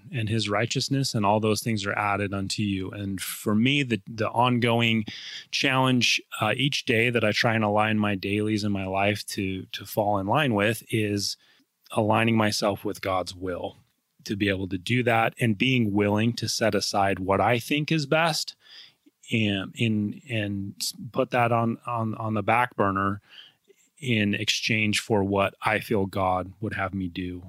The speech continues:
or become. And when I do that, I find the greatest amount of success. And when I do the opposite, I try and drive my own, my own way and, and pull up my,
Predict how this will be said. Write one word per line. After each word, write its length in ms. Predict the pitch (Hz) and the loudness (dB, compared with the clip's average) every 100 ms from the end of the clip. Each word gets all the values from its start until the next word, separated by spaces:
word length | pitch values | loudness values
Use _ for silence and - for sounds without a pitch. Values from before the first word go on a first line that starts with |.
| 123 | -14
or 220 | 104 92 87 | -10 -8 -8
become. 560 | 90 85 95 101 - _ _ _ - | -10 -10 -10 -12 -14 _ _ _ -2
And 200 | 117 110 | 0 2
when 120 | 110 | 2
I 120 | 104 | 0
do 340 | 92 120 110 | 0 2 2
that, 400 | 117 123 135 143 - _ _ _ _ | 4 4 2 0 -4 _ _ _ _
I 180 | - 110 | -2 0
find 340 | 107 110 104 95 | 0 0 2 0
the 40 | |
greatest 440 | 90 95 92 - | -2 -2 -2 -6
amount 260 | 101 90 90 | -6 -6 -6
of 100 | 87 | -6
success. 760 | - - - - - - - - _ - - _ _ _ | -6 -6 -6 -6 -6 -6 -6 -8 _ -20 -20 _ _ _
And 180 | 120 107 | 0 2
when 100 | 107 | 2
I 100 | 104 | 2
do 200 | 110 107 | 2 0
the 140 | 95 | 2
opposite, 640 | 107 196 - - 117 151 - _ _ - | 2 0 -2 -2 0 0 -2 _ _ -2
I 60 | 113 | 0
try 260 | - 113 | 2 4
and 140 | 110 104 | 2 2
drive 420 | 110 107 113 104 | 2 4 2 2
my 240 | 101 107 | 2 4
own, 460 | 113 120 120 113 123 - _ _ _ _ _ _ _ _ | 4 4 2 0 -6 -18 _ _ _ _ _ _ _ _
my 160 | 120 117 | 2 4
own 200 | 127 127 | 4 4
way 360 | 120 127 131 135 | 4 4 4 4
and, 380 | 110 98 98 123 | 4 2 -2 -4
and 180 | 104 | -4
pull 180 | - 123 | 2 2
up 80 | 123 | 2
my, 240 | 120 120 | 2 0